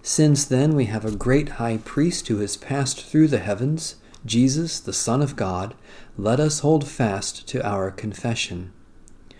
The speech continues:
For we do not have a high priest who is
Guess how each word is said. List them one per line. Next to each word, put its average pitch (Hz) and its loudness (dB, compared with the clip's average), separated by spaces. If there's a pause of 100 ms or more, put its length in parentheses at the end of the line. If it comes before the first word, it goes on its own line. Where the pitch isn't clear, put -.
(320)
For 117 0
we 143 6
do 175 6
not 156 4
have 135 0
a 120 2
high 127 0
priest 123 -2
who 107 -2
is 98 -4